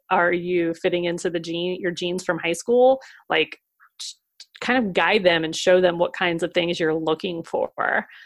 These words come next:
Um, and whatever industry you're in, uh, do that same thing. And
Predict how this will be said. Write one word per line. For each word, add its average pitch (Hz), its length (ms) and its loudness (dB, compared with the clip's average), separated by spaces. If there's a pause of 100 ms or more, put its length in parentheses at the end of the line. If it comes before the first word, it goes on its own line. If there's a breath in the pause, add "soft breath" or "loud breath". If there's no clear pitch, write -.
(200 loud breath)
Um, 170 540 -2
and 180 420 -2 (360)
whatever 202 380 2
industry 180 500 0
you're 165 120 2
in, 185 540 -2 (340)
uh, 165 280 0 (140)
do 208 200 -2
that 185 160 0
same 175 240 -2
thing. 170 420 -4 (220)
And 175 380 -2